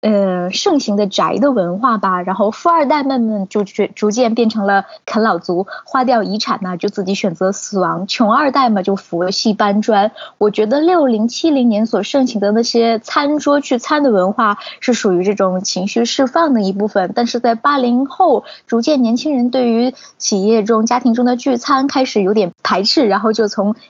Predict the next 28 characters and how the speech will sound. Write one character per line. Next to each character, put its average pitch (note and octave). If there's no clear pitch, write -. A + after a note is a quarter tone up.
集 A#3+
体 B3
转 F#3+
化 A#3
为 A3+
个 G#4+
体 -
的 F3+
这 F#3+
种 F3+
角 F3+
色。 G3
我 F3+
觉 F#3
得 G#3+
宅 G#3+
文 A3+
化 A3
的 G#3+
盛 A3+
行 G#3
也 F#3
是 G3+
集 G3
体 A#3
转 F#3+
化 A3+
为 G3+